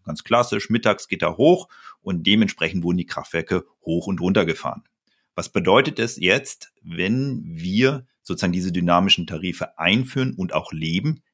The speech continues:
Leben heißt, es findet eine Reaktion statt auf Seiten der Verbraucher. Das ist das, was dadurch ausgelöst werden kann und sollte.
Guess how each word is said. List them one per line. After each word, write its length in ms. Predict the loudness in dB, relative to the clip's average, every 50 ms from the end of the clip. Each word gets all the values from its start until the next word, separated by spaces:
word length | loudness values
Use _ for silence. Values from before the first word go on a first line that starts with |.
| _ _
Leben 440 | -8 -2 0 2 2 2 0 -2 -2
heißt, 260 | -2 -2 -2 -4 -6
es 120 | -10 -12 -12 -16 -10
findet 260 | -2 0 2 2 2
eine 80 | 2 0
Reaktion 500 | 0 0 -2 -4 -6 -4 0 4 4 4
statt 380 | 4 0 -4 -10 -12 -14 -18 -20 _ _
auf 140 | -10 -8
Seiten 380 | -6 -2 0 0 0 0 0 0
der 100 | 0 0
Verbraucher. 560 | 0 0 -2 4 4 4 4 4 0 -6 -10 _ _
Das 160 | -6 -6 -4
ist 160 | -6 0 2
das, 240 | 4 4 4 2 -4 -12 -20 -20 -20 _ _
was 140 | -2 -2 0
dadurch 280 | 0 -2 -2 -2 -4 0
ausgelöst 600 | 2 2 2 2 0 -2 -2 0 -2 -2 -2 -2
werden 260 | -2 -2 -2 -4 -10 _ -8
kann 320 | -2 0 0 0 0 0
und 180 | -2 -4 -4 -2
sollte. 560 | 0 4 6 6 6 6 2 -4 -8 -10